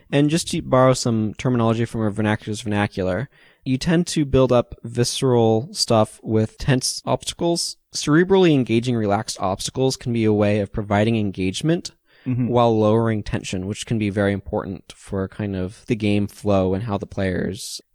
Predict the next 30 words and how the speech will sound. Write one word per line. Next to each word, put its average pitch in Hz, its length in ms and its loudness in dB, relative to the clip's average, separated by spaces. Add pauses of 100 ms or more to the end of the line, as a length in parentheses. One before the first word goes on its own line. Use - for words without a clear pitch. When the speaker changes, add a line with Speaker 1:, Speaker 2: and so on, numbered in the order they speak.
Speaker 1:
engaging 98 720 -2
with - 160 -10
things. - 500 -14
Speaker 2:
Most 123 240 0
definitely. 95 680 -2
It's, 92 260 -4
um, 90 360 0 (180)
stop - 360 -2
and 107 140 -2
think 113 260 -4
moment. 82 300 -6 (100)
Speaker 1:
Yeah. 98 340 2 (680)
Speaker 2:
So 147 680 2
with 131 220 4
that, 160 380 2
I 170 200 4
feel 240 320 4
like, 220 240 2
yeah, 190 220 2
we 113 180 4
have 131 180 4
covered 113 280 0
this 101 200 -2
one, 95 140 -2
definitely. 113 600 0 (520)
I'd 143 180 4
like 156 280 4
to, 131 200 2
first 196 320 0
off, 95 280 4